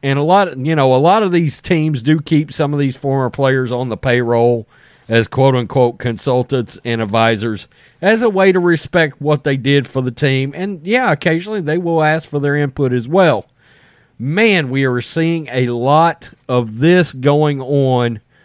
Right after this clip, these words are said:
in sports, and we're learning more and more about big-time stars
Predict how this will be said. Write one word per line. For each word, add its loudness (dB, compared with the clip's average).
in 2
sports, 2
and 0
we're 4
learning 0
more 6
and -2
more 4
about 0
big-time 0
stars 2